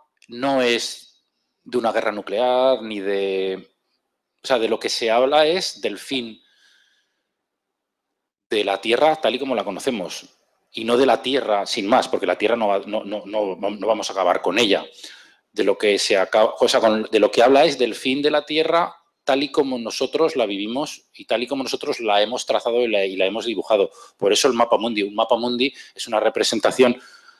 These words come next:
absolutamente, eh, o sea, sí, corresponde con los plane-, con, con la Tierra, con la, la relación entre agua y, y tierra, así que de alguna manera corresponde, sirve para que nosotros nos enten-, entendamos,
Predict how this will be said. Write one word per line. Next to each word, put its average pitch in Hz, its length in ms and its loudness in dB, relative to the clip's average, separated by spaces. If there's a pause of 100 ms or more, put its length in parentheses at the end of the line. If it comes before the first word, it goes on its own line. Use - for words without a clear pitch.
(600)
absolutamente, 107 1080 4
eh, 98 60 -2
o 90 40 -4
sea, 110 160 2
sí, 123 220 0
corresponde 117 680 2
con 120 540 -2
los 113 180 -4
plane-, 117 360 0
con, 107 800 0
con 107 160 -2
la 95 160 -2
Tierra, 117 440 4
con 110 120 -2
la, 101 140 -4
la 110 100 -6
relación 110 340 0
entre 120 300 4 (540)
agua 123 500 8
y, 117 480 -2
y 120 120 -8
tierra, 135 360 0
así 104 200 -10
que - 280 -6 (180)
de 123 80 -4
alguna 117 300 4
manera 120 320 0
corresponde, 113 680 2
sirve 123 320 -2
para 110 340 0
que 110 100 -10
nosotros 113 340 -12
nos 131 140 -10
enten-, 127 360 -14
entendamos, 127 520 -10